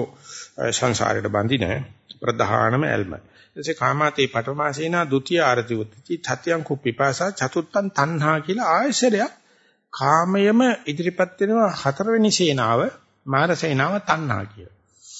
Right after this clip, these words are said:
ඒකට අටුවාචාරින් වහන්සේලා සඳහන් කරලා තියෙන්නේ පර්යේෂණ තෘෂ්ණාව කියලා. දේවල් හොයා යෑම. මේක මදි, තව ඉස්සරට හොයාගෙන යන්න ඕන කියලා. ඉතින් මේ පර්යේෂණ තෘෂ්ණාව එන්නේ පීඩිත ජනතාව හරහා.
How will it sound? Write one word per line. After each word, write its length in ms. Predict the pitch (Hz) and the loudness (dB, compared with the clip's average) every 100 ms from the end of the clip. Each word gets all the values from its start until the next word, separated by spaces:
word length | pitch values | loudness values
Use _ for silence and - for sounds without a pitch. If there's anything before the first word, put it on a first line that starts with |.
| - | -16
ඒකට 200 | - 190 | -6 0
අටුවාචාරින් 640 | 165 131 226 240 226 196 180 | 0 4 4 4 2 2 2
වහන්සේලා 360 | 151 170 151 | 0 -2 -2
සඳහන් 320 | 123 147 160 | 0 0 0
කරලා 180 | 165 156 | 0 -2
තියෙන්නේ 280 | 196 220 208 | 0 -2 -2
පර්යේෂණ 580 | 147 165 190 180 196 220 | -6 -2 0 2 0 0
තෘෂ්ණාව 500 | 185 - - - - | -2 -4 -4 -8 -12
කියලා. 280 | _ _ _ _ _ _ _ _ _ _ _ _ _ _ - | _ _ _ _ _ _ _ _ _ _ _ _ _ _ 0
දේවල් 300 | 127 170 190 | 2 2 2
හොයා 320 | 131 151 165 | 2 2 2
යෑම. 300 | 127 82 73 67 _ _ _ _ _ _ _ _ _ _ _ - | 0 -2 -6 -14 _ _ _ _ _ _ _ _ _ _ _ -4
මේක 200 | 127 120 | 0 0
මදි, 420 | 101 107 113 151 226 262 - _ _ _ - | 2 2 2 0 -2 -6 -16 _ _ _ -2
තව 100 | 135 | 0
ඉස්සරට 300 | 151 170 170 | 2 2 2
හොයාගෙන 440 | 135 139 143 147 | 2 2 2 0
යන්න 280 | 135 113 120 | -2 0 0
ඕන 160 | 98 82 | -2 -6
කියලා. 280 | 85 85 - _ _ _ - | -14 -20 -20 _ _ _ -10
ඉතින් 160 | 165 | 0
මේ 140 | 190 180 | 0 0
පර්යේෂණ 520 | 139 196 208 196 196 | -4 0 2 4 2
තෘෂ්ණාව 500 | 196 170 - 170 131 117 | 2 -2 0 2 2 0
එන්නේ 480 | 131 170 196 247 302 247 _ | 0 2 4 4 2 -2 _
පීඩිත 400 | 170 175 190 185 | -2 0 0 0
ජනතාව 500 | 185 160 165 - 175 | 2 2 0 -2 0
හරහා. 340 | 151 139 - | 0 -2 -4